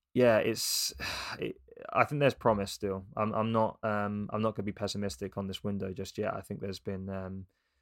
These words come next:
there's been some positives so far, and, and some of the things I've heard have still been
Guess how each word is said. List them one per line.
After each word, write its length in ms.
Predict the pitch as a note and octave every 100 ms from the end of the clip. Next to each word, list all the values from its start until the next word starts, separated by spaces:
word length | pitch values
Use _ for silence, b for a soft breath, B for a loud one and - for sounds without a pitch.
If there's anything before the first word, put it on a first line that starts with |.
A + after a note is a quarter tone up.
| _ _ -
there's 100 | -
been 140 | A2
some 160 | G#2+ F#2+
positives 420 | G#2 G2 G2+ -
so 180 | G2+ G2
far, 400 | A2 G#2+ G#2 G#2
and, 260 | G2+ G2 -
and 160 | G2+ G2
some 180 | A2
of 80 | G#2
the 20 |
things 140 | G#2 F#2+
I've 100 | G2
heard 180 | G#2 G2+
have 100 | -
still 180 | A2+
been 260 | G#2+ A2+